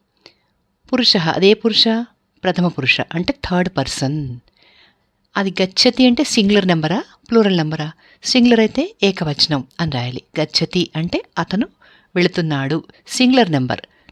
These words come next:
థర్డ్ పర్సన్ అంటే ఏకవచనం,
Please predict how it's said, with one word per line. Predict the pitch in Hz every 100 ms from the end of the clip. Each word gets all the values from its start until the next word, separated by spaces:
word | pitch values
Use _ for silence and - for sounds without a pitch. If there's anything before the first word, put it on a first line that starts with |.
| _
థర్డ్ | - 226 185 143
పర్సన్ | 127 - 120 - _ _ _ _ -
అంటే | 160 160 359 - _
ఏకవచనం, | 165 156 160 139 131 170 240